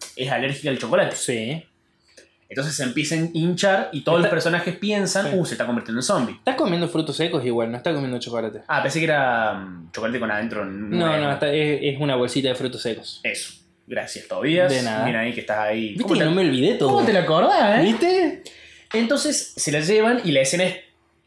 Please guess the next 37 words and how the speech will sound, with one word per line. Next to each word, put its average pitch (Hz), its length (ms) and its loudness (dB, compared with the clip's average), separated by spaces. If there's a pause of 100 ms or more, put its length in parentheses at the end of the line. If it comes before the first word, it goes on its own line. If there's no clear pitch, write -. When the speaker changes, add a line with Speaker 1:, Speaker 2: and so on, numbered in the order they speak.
(200)
Speaker 1:
no 139 260 -2
te 160 80 0
lo 156 80 2
muestran 165 360 2
explícitamente, 175 540 0
pero 156 180 0
parece 143 320 -2
que 139 80 -2
la 107 140 0
mata 123 420 -2 (100)
el 104 120 -10
protagonista, 110 640 -2
porque - 180 -8
se 143 80 -6
está 143 140 2
por 131 100 0
transformar 113 380 -2
en 117 80 -2
zombie. 87 300 -6 (680)
Y 170 60 -4
yo 233 140 0
pensé, 165 600 -2
fa, - 480 -2 (1040)
me 175 240 0
parece 170 680 2 (960)
que 139 120 -4
en 123 100 0
realidad 120 680 0 (600)
esta 127 320 -2
piba 147 460 0 (160)
le 139 80 -12
está 123 140 0
dando 147 180 2
un 135 60 0
ataque 131 300 -2
de 120 120 2
alergia 135 720 0